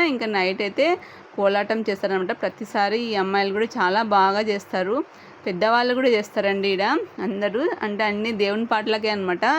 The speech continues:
వినాయకుడి పాటలకి. అంతా చూసే కొద్దీ చూడాలనిపించింది అనమాట. నేను ఒకరోజు లైవ్ కూడా పెట్టాను ఆ రోజు, నాకు నెట్ రాలేదనమాట. ఇంకా మన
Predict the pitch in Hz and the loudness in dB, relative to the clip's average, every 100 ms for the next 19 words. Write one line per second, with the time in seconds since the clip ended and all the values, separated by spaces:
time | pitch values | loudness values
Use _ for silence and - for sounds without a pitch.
0 | 285 202 202 202 196 208 208 180 185 180 | -2 -6 -2 -2 -2 -4 -2 -2 -4 -6
1 | - 285 427 - - - - 208 220 233 | -6 -4 -4 -8 -20 -20 -16 -8 -6 0
2 | 262 262 240 240 - 247 220 240 240 220 | 0 0 -6 -6 -2 0 0 -4 -2 0
3 | 220 214 208 202 - 208 190 185 180 226 | 2 0 -2 -8 -8 -6 -4 -2 -2 0
4 | 330 - - - - 254 254 240 240 269 | 0 -4 -18 -20 -6 -2 -2 0 4 4
5 | 247 208 240 262 269 269 240 226 226 202 | 2 2 0 2 2 0 -2 -2 2 2
6 | 196 196 233 320 - - - - - - | 2 -2 0 0 0 -8 -20 -20 -20 -20
7 | - - 214 202 208 190 175 214 208 202 | -20 -6 -4 -2 0 -2 -2 -4 -2 -2
8 | 202 196 185 294 392 - - - - 208 | -2 -2 0 0 -2 -12 -20 -18 -14 -6
9 | 220 240 240 233 226 | 0 0 2 0 2